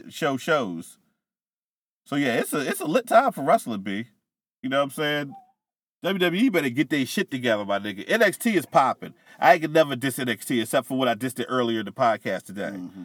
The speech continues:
Speaker 1: You know what I'm saying? I was just emotional. I ain't really mean what I said, right? But W W E outside of N X T,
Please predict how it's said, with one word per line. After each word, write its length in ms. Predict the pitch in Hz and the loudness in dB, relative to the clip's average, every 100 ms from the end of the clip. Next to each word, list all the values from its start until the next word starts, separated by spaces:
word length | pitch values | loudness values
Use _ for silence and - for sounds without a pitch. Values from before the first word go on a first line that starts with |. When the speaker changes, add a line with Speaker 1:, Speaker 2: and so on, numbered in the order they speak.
| - - | -16 -4
Speaker 1:
You 80 | |
know 60 | 117 | 0
what 60 | 117 | 0
I'm 60 | |
saying? 360 | 117 127 117 110 | 0 -2 0 2
I 140 | 113 | 2
was 120 | 123 117 | 2 0
just 140 | 117 | -6
emotional. 520 | 107 123 117 - 87 | -4 -4 -4 -8 -2
I 120 | 104 | 0
ain't 140 | 117 117 | 2 0
really 160 | 113 107 | -4 -4
mean 240 | 117 107 | -4 -4
what 80 | 101 | -6
I 80 | 95 | -6
said, 360 | - 101 80 | -4 -6 -6
right? 300 | 82 90 98 - _ _ _ _ _ _ _ | -8 -8 -8 -14 _ _ _ _ _ _ _
But 160 | 123 101 | -8 4
W 260 | 156 175 | 4 6
W 220 | 175 156 127 | 4 2 2
E 460 | 156 247 320 349 - - | 2 0 -2 -10 -6 2
outside 460 | 165 - 170 220 | 2 4 6 6
of 80 | 247 | 4
N 100 | 240 | 2
X 160 | 254 - | 2 0
T, 120 | 359 | -2